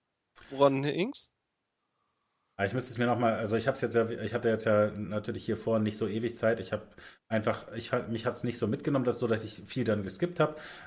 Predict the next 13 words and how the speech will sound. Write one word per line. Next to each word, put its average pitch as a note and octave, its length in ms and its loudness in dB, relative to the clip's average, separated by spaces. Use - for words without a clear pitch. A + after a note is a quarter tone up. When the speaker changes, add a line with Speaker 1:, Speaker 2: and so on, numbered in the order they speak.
Speaker 2:
Ähm, A2 300 4
es A#2 180 -2
ist B2+ 160 -2
grafisch D3 460 4
einfach C#3 240 2
nicht C3+ 140 -2
so A#2 100 2
ansprechend D#3+ 480 0
gewesen. D3+ 440 -4
Einfach A#2 260 0
schlicht, - 400 -4
äh, A2+ 340 2
mit, A2 600 -4